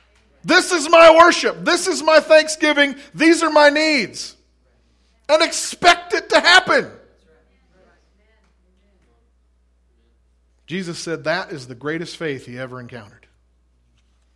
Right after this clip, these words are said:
Let me show you how extreme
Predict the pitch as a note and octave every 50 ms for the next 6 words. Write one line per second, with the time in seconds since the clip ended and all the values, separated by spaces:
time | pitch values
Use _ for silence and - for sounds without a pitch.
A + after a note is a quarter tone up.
0 | _ _ _ _ _ _ _ _ _ _ _ _ _ _ _ - D#3+ F#3+ G#3 -
1 | - A3 A3 A3 G3+ E3+ D#3 D#3+ D#3+ E3 - _ _ - E3+ F3 G3 G#3 G#3+ -
2 | F3+ E3+ - - - - - - G3 G#3 G#3+ F#3 D#3 C#3 B2+ B2+ C#3+ D3+